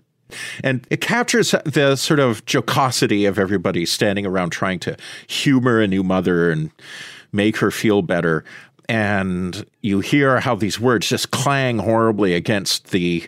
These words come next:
incomprehensible reality of this child. The baby was put into her arms, eleven pounds of him. The others had not been more than seven pounds. He was muscular,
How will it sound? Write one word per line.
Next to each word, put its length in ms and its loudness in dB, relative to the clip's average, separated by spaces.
incomprehensible 1000 0
reality 560 0
of 120 -4
this 200 -6
child. 640 -4
The 80 -2
baby 320 4
was 160 0
put 200 0
into 180 0
her 200 -2
arms, 640 -4
eleven 460 2
pounds 500 -2
of 120 -10
him. 340 -12
The 120 2
others 320 0
had 160 -2
not 240 -2
been 140 -2
more 180 0
than 140 -8
seven 380 -2
pounds. 680 -12
He 140 -2
was 180 2
muscular, 720 -2